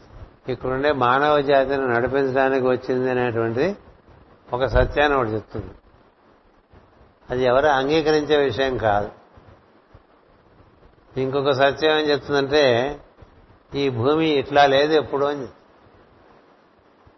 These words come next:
ఈ భూమి రకరకాలుగా మార్పు చెంది ఇలా ఏర్పడింది.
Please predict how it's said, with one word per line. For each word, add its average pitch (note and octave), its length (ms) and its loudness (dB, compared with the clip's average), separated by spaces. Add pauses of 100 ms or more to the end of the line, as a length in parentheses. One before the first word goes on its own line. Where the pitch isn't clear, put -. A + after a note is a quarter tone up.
(880)
ఈ - 20 -4
భూమి C#3 480 2
రకరకాలుగా C3+ 760 4
మార్పు C3+ 360 4
చెంది C3+ 280 0
ఇలా B2 200 6
ఏర్పడింది. B2+ 640 0